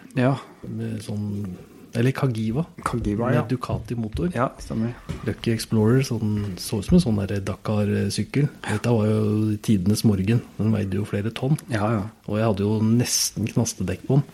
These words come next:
Speaker 2: den.
Speaker 1: Mm.
Speaker 2: Og skulle kjøre, kjøre for meg selv da, med det der tunge beistet der. Det var jo ingen som kjørte på grus.
Speaker 1: Nei. Det er bare Frode Hagemo som gjør det.
Speaker 2: Ja. Så meldte jeg meg inn i O T C da. Tenkte jeg,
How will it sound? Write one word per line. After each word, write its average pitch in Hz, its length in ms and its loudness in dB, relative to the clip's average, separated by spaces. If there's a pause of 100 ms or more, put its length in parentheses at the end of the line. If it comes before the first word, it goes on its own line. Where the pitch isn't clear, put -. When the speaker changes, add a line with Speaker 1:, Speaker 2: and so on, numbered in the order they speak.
Speaker 2:
den. 107 220 4
Speaker 1:
Mm. 117 60 0 (220)
Speaker 2:
Og - 100 -4
skulle 104 200 -4
kjøre, 107 840 2 (260)
kjøre 113 260 0
for 131 120 -2
meg 131 100 2
selv 139 200 2
da, 160 120 6
med 127 140 2
det 120 100 2
der 110 180 0
tunge 110 300 0
beistet 107 400 0
der. 147 160 2
Det 139 100 0
var 117 120 0
jo 131 160 0
ingen 127 420 4
som 165 160 2
kjørte 139 260 -2
på 131 160 -4
grus. 185 300 2 (320)
Speaker 1:
Nei. 180 300 2 (760)
Det 139 60 -8
er 127 80 -6
bare 120 240 4
Frode 113 320 2
Hagemo 117 400 0
som 151 80 -4
gjør 120 240 -2
det. - 40 -10 (280)
Speaker 2:
Ja. - 200 -6 (920)
Så 214 100 2
meldte 156 200 4
jeg 120 100 -2
meg 143 180 2
inn 160 140 4
i - 40 2
O 175 40 0
T - 160 -6
C 151 160 -2
da. 220 160 2 (460)
Tenkte 113 240 -4
jeg, - 20 -4